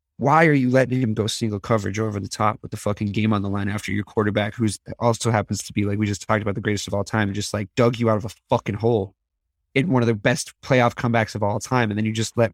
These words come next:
Matt Stafford, of all people, like, throw over your fucking head. Like, aren't you embarrassed?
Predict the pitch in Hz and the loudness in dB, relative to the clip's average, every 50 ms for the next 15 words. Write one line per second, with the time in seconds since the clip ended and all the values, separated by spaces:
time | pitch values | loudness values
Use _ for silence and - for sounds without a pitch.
0 | - - 117 117 120 120 131 151 - - - - - - 117 113 123 - - 123 | -2 -4 0 0 2 2 0 -2 -4 -8 -8 -8 -6 -4 0 0 0 0 0 -2
1 | 123 110 120 123 117 - - - 113 - 123 123 113 107 143 - - _ _ _ | 0 2 2 0 0 -2 -2 -6 -4 -2 -2 0 0 -2 -2 -6 -14 _ _ _
2 | _ _ _ _ _ - - - 120 110 123 127 131 135 131 123 131 117 107 104 | _ _ _ _ _ -14 -8 -4 0 2 4 4 6 4 4 2 2 2 0 0
3 | - - - - - 123 - - - 117 107 110 113 120 113 113 107 - - 123 | -2 -6 -4 2 2 2 2 4 0 0 0 2 2 2 2 2 0 0 2 0
4 | 151 - - 208 196 143 127 - - 104 104 98 113 113 120 127 - - - _ | 0 0 0 0 0 0 -2 -2 -6 -6 -4 -2 -2 -2 -2 -2 -4 -10 -14 _